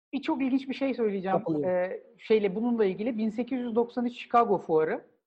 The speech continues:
Speaker 2: Evet.
Speaker 1: Ee, Chic-, buraya Edison bir şeyini gönderiyor. Ee, çalışanını gönderiyor. Ee, bu da benim bildiğim en eski. Yani Amerika'da yapılan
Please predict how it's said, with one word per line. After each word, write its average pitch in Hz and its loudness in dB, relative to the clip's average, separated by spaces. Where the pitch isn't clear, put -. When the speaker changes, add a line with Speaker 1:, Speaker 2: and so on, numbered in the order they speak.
Speaker 2:
Evet. 170 2
Speaker 1:
Ee, - -16
Chic-, 233 -10
buraya 294 2
Edison 285 -2
bir 233 -4
şeyini 240 -4
gönderiyor. 165 -2
Ee, 170 0
çalışanını 240 2
gönderiyor. 175 -2
Ee, 185 0
bu 247 0
da 277 4
benim 277 2
bildiğim 185 -4
en 170 -2
eski. 160 -6
Yani 170 0
Amerika'da 196 0
yapılan 185 -2